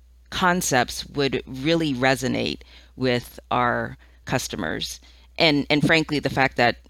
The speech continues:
we're very good at what we do also adds to the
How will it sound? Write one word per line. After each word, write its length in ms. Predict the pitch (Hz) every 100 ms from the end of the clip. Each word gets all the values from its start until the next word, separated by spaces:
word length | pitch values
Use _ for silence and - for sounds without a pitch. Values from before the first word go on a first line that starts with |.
| - - - - - -
we're 140 | 151
very 280 | 143 143 143
good 220 | 120 139
at 160 | 123 -
what 160 | 135 -
we 100 | 117
do 460 | 147 131 117 120 - - - - - - _ - _ _ - -
also 360 | 147 143 139
adds 380 | - 117 120 -
to 120 | -
the 420 | 110 120 117 117